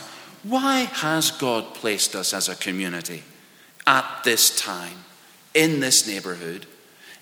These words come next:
in this city, in this country, in this world? What's it all about? Why are we here? Because there's many churches and they've forgotten that question and they don't know why they're here.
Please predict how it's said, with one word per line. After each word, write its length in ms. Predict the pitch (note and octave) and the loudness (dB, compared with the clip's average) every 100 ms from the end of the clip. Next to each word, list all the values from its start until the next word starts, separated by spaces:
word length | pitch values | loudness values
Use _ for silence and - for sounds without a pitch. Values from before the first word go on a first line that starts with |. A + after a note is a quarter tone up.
| - | 2
in 400 | D#3+ E3+ E3+ E3+ | 6 6 4 0
this 640 | C#3+ C#3+ - - - - - | 2 6 4 4 -6 -4 2
city, 560 | - B2+ G2+ F#2+ B2 - - - - - - | 4 4 0 -4 -6 -12 -20 -20 -20 -8 0
in 240 | G3 F#3+ | 2 4
this 280 | E3 D#3+ - | 4 4 4
country, 580 | D3+ C3+ A2+ F2+ F2+ F#2+ - - - - - | 0 -2 -4 -6 -6 -8 -18 -20 -20 -14 -2
in 200 | D#3+ C#3 | -2 0
this 260 | B2+ - | 0 -2
world? 420 | A2+ G2 E2+ D2+ - - - - - - | -2 -8 -8 -14 -20 -20 -20 -20 -20 -12
What's 240 | C#4+ - | -4 -2
it 100 | F3 | 0
all 220 | C#3+ C3 A2 | 2 2 0
about? 320 | G#2 F2+ D#2+ - - - - - | -2 -4 -6 -12 -20 -20 -20 -20
Why 280 | A3+ B3 B3 | -2 0 2
are 140 | G#3+ C#3 | 2 2
we 160 | A#2 | 0
here? 320 | F#2 F#2+ D#2+ - - - | -2 -4 -4 -8 -18 -12
Because 300 | G3+ - G3 | -6 -2 0
there's 160 | G3+ G3+ | -2 -4
many 240 | A#3 A3 | -4 -4
churches 560 | - - G#3 G3 G#3 D#3+ | 0 0 0 -2 0 0
and 160 | E3 | 0
they've 100 | F3 | -2
forgotten 600 | E3 F#3 - G#3+ C4+ A3+ | -2 -4 0 0 2 0
that 240 | B2+ F2 - | 2 0 -4
question 520 | D#2+ - - - C#3+ - - - - - | -8 -6 -6 -6 -12 -18 -20 -20 -20 -8
and 140 | G#3 G3+ | -4 -2
they 80 | |
don't 320 | G3+ A3 A3+ A3+ | 0 0 0 2
know 200 | B3+ C#4 | 4 4
why 280 | A#3+ D#3 | 4 4
they're 160 | B2 G2 | 4 0
here. 380 | - F2 D#2 | 0 -8 -10